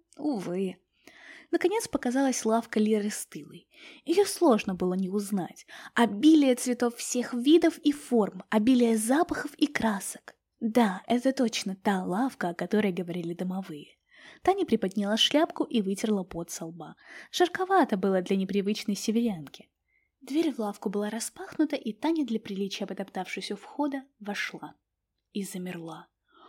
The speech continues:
У Леры Стылы было самое настоящее цветочное царство. Зеленые плети вьющихся растений свисали отовсюду. Самой же хозяйки не было видно. Таня постояла у прилавка и рискнула все-таки пройти дальше.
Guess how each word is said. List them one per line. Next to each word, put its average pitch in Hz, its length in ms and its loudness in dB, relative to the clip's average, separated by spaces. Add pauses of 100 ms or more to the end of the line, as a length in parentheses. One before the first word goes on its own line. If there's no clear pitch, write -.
(120)
У 233 60 0
Леры 220 300 2
Стылы 233 400 0
было 208 260 -2
самое 302 580 4
настоящее 208 680 -2
цветочное 185 640 -6
царство. - 640 -10 (280)
Зеленые 214 520 0
плети 214 360 -4
вьющихся 208 560 -4
растений 220 600 -2
свисали 220 540 -2
отовсюду. 196 760 -8 (480)
Самой 370 540 -6
же 349 100 -4
хозяйки 285 560 -2
не 254 260 2
было 143 280 -14
видно. - 460 -20 (640)
Таня 311 220 0
постояла 208 520 -4
у - 20 -6
прилавка 285 580 -4 (200)
и 226 100 -2
рискнула 226 560 0
все-таки 196 400 -4
пройти 185 420 -4
дальше. 175 520 -6